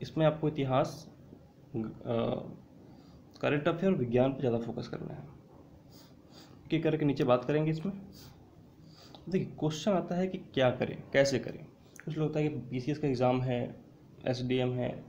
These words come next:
Deputy एसपी है, custom है, बहुत सारे ऐसे exam conduct इसमें लिए जाते हैं, तो उनको थोड़ा टफ लगता है। हालांकि टफ, पी-, पीटी का paper बहुत ज़्यादा टफ नहीं होता। पीटी पेपर अगर आप थोड़ा सा भी मेहनत करें अगर अच्छे तरीके से, तो पीटी आप ईजीली crack कर सकते हैं।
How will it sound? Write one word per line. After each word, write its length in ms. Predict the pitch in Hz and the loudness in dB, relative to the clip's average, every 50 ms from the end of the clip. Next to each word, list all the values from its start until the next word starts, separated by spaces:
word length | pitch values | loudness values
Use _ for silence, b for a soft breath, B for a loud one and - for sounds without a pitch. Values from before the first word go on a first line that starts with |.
| - | -6
Deputy 320 | 123 127 120 - - 131 123 | -4 -4 -4 -2 0 2 2
एसपी 380 | 117 117 - - - 127 123 | 2 2 0 -4 -4 -2 -2
है, 160 | 123 123 123 | 0 0 -2
custom 420 | 120 - 127 123 - - 135 131 120 | -2 -4 -6 -6 -4 -4 -4 -2 -2
है, 60 | 127 | -2
बहुत 280 | - - - 185 165 - | -4 -6 -6 -6 -4 -2
सारे 140 | 170 156 | 0 -2
ऐसे 140 | 151 - - | 0 -2 -2
exam 300 | 143 123 127 127 131 - | -2 -2 0 -2 -2 -2
conduct 380 | - 127 123 123 123 123 B B B B B B B B B | -2 0 0 0 0 -2 B B B B B B B B B
इसमें 220 | - 123 - 120 120 | -12 -4 0 0 2
लिए 180 | 123 135 143 | 4 4 6
जाते 260 | 135 123 117 117 127 123 | 6 6 4 4 0 -4
हैं, 100 | 143 143 | -4 -2
तो 160 | 135 170 160 | 0 2 2
उनको 280 | 147 156 151 151 151 | 2 2 2 2 0
थोड़ा 380 | 147 - - - 165 - - 156 | 0 -2 -2 -4 -2 2 2 2
टफ 120 | 156 - | 2 2
लगता 220 | 139 120 - - 160 | 0 -2 -2 -2 0
है। 60 | 185 | 0
हालांकि 280 | 196 202 190 190 - 170 | 0 0 0 0 0 0
टफ, 240 | 165 - - - 185 B B B B B B B B - - - - - - - - - | 0 -2 -6 -8 -8 B B B B B B B B -20 -20 -20 -20 -20 -20 -4 0 2
पी-, 180 | 190 190 - | 2 2 4
पीटी 260 | 196 190 185 - 226 | 2 0 2 2 2
का 80 | 220 208 | 2 4
paper 180 | 196 196 196 185 | 4 2 2 0
बहुत 220 | 160 143 156 160 | 0 2 4 4
ज़्यादा 200 | 160 156 160 156 | 4 4 4 2
टफ 120 | - - | 0 0
नहीं 140 | 170 170 170 | 0 0 2
होता। 200 | 151 117 113 127 | 2 2 0 0
पीटी 380 | 175 196 - 143 127 131 143 139 | -2 -2 -4 -6 -4 0 0 0
पेपर 200 | 139 131 135 131 | 2 4 4 2
अगर 180 | 127 127 123 | 4 4 4
आप 180 | 127 127 123 120 120 117 117 117 117 113 - - - - - - - - - - B B B B B B B B B B B - | 4 4 4 4 4 4 4 4 2 -2 -8 -12 -16 -20 -20 -20 -20 -20 -20 -20 B B B B B B B B B B B 2
थोड़ा 140 | 147 143 147 | 6 6 6
सा 120 | 151 160 160 | 6 6 4
भी 60 | 156 | 4
मेहनत 280 | 139 127 123 131 131 - | 6 4 4 2 2 2
करें 220 | 135 127 131 127 | 0 2 2 2
अगर 100 | 127 127 | 0 -2
अच्छे 280 | - 131 127 - - 131 | -4 -6 -8 -8 -8 -4
तरीके 340 | - 127 120 123 123 143 135 | 0 0 0 2 0 -2 -4
से, 100 | 151 156 | -4 -4
तो 140 | 160 160 | -4 -4
पीटी 280 | 160 156 147 135 127 151 | -4 -2 -4 -2 0 0
आप 80 | 151 143 | 0 2
ईजीली 280 | 131 139 127 139 143 139 | 2 2 0 0 0 0
crack 240 | - 117 123 123 | 0 -2 -2 -2
कर 80 | - - | -4 -8
सकते 360 | - - - - - - - | -16 -16 -18 -18 -20 -20 -20
हैं। 80 | - | -20